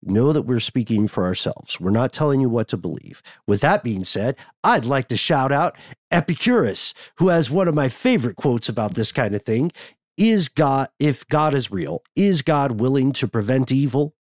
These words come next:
but not able? Then he is not omnipotent. Is he able but not willing? Then he is malevolent. Is he both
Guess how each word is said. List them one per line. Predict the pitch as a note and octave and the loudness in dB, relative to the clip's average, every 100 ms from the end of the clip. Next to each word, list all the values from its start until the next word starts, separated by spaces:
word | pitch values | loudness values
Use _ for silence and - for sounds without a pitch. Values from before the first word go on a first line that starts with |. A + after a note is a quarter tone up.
| - | -4
but | G#2 | -2
not | A2+ A2+ G#2+ | 0 0 0
able? | G2+ G#2+ D#3 F3+ _ _ - | 0 0 -2 -4 _ _ -4
Then | C3+ | 0
he | A#2 | 2
is | A#2 | 0
not | B2+ C3+ B2 - | 0 0 0 -4
omnipotent. | A2+ G#2+ C3+ C#3 - - - - _ _ _ | -4 0 0 -2 -6 -10 -14 -20 _ _ _
Is | F2 F2+ | -4 -2
he | F#2 A#2+ | 0 2
able | F3 G#2+ D2+ - _ _ | 2 0 -8 -10 _ _
but | A2 | -2
not | A2 A2 - | 0 0 0
willing? | A#2 D3 E2 - _ _ | 0 0 -2 -10 _ _
Then | - G2+ A#2+ | -4 0 2
he | A#2 | 2
is | A2 F#2+ | 0 0
malevolent. | G2 G2 B2+ A2 D#2 - - - - _ - | -2 0 0 -2 -6 -10 -16 -16 -20 _ -6
Is | F#2 | 0
he | A2+ | 0
both | A2+ C3 | 2 0